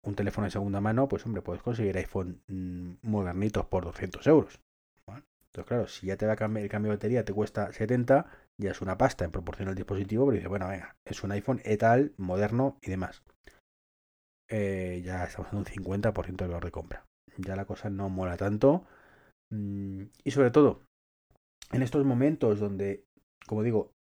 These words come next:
la Unión Europea está tocando las narices, o ya ha dicho, <laughs> voy a tocaros las narices,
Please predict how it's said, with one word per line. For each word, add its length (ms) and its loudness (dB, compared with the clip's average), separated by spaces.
la 100 2
Unión 140 4
Europea 460 6
está 240 -8
tocando 380 -4
las 180 -8
narices, 440 -2
o 40 -2
ya 120 2
ha 40 4
dicho, 280 -2
<laughs> 180 -8
voy 140 2
a 40 0
tocaros 320 0
las 140 -2
narices, 500 2